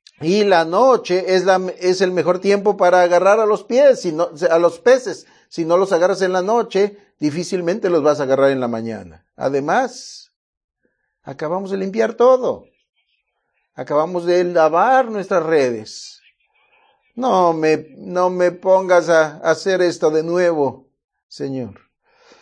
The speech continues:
Estamos listos para un día más de fracaso y en otro día volveremos a intentarlo. Pero dice Pablo, "Pero como tú me lo pides y eres mi maestro,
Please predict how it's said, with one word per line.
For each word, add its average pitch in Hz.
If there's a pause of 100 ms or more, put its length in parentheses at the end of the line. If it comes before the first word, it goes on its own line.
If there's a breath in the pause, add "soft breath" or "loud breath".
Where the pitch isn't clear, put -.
(920 soft breath)
Estamos 160
listos 196
para 139
un 170
día 170
más 160
de 147
fracaso 226
y 196
en 170
otro 220
día 226
volveremos 156
a 143
intentarlo. 107 (1600)
Pero 160
dice 196
Pablo, 214 (100)
"Pero 143
como 131
tú 175
me 196
lo 196
pides 208
y 147
eres 151
mi 151
maestro, 185